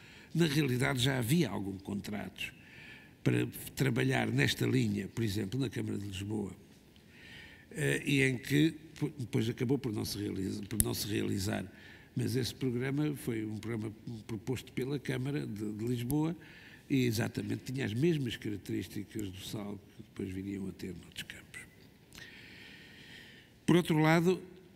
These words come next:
não era uma, não era uma, uma, um campo de arquitetura bem definida.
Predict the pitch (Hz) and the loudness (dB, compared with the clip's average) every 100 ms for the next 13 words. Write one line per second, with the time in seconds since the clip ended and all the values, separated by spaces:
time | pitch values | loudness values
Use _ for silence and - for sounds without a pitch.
0 | - - - 240 143 156 170 170 131 131 | -20 -20 -12 -2 4 6 8 6 4 2
1 | 123 110 - 139 135 151 147 165 147 151 | 0 -2 -2 2 6 6 6 6 4 4
2 | 143 135 123 123 120 110 110 113 110 110 | 4 0 0 -2 -2 -4 -6 -8 -10 -10
3 | 117 110 107 110 110 - 143 131 135 113 | -6 -4 -4 -2 0 4 2 4 0 0
4 | - - 123 - 147 147 139 123 123 123 | 0 2 2 4 4 4 2 -2 -4 -2
5 | 117 120 113 - 110 95 95 | 0 0 0 -2 0 0 -2